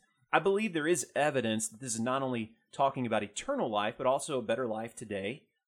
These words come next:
when we're focused on the full will of God in all things in our, our lives. But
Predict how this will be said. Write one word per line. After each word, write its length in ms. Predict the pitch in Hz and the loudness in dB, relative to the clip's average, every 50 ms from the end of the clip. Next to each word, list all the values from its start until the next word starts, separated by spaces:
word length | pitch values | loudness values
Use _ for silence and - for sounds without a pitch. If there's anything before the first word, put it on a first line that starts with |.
| _ _ | _ _
when 160 | - 135 127 120 | -4 -2 -2 0
we're 100 | 110 107 | -2 -2
focused 480 | - - 127 127 123 139 127 - - | 2 4 4 4 4 2 -2 -2 -2
on 100 | 123 113 | -2 -2
the 80 | 104 98 | -2 -4
full 640 | - - - 127 131 131 131 127 127 127 120 - _ | -6 -6 -4 -2 0 2 2 2 2 0 -2 -4 _
will 300 | - 120 117 117 117 113 | -8 -2 0 0 2 0
of 140 | 110 98 98 | 0 -4 -4
God 480 | 101 107 104 104 104 104 104 104 101 - _ _ _ _ _ - | -4 -2 -2 -2 -4 -6 -8 -8 -10 -14 _ _ _ _ _ -6
in 100 | 123 104 | -4 -2
all 220 | - 104 110 110 107 | 2 4 4 4 2
things 440 | - - 113 110 107 104 98 101 | 2 0 0 0 0 0 -2 -4
in 140 | 110 101 98 | -4 -4 -4
our, 180 | 95 95 95 - - | -4 -6 -6 -4 -2
our 140 | 107 101 101 | 0 0 2
lives. 420 | 104 113 117 117 110 104 98 - | 4 4 6 6 4 4 0 -2
But 300 | 113 120 113 - - _ | -2 -2 -2 -4 -6 _